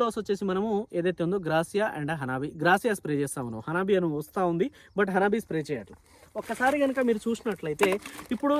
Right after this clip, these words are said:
ఈ Gracia-ని ఇప్పుడే ఎందుకు స్ప్రే చేయాల్సి వస్తుంది, ఏమైనా నల్ల తామర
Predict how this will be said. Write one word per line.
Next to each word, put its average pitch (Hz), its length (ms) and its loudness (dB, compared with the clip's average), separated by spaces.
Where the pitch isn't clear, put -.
ఈ - 20 2
Gracia-ని 254 640 4
ఇప్పుడే 262 300 4
ఎందుకు 220 200 -4
స్ప్రే 190 180 2
చేయాల్సి 190 360 2
వస్తుంది, 151 380 -2
ఏమైనా 170 240 0
నల్ల 165 140 2
తామర 185 220 2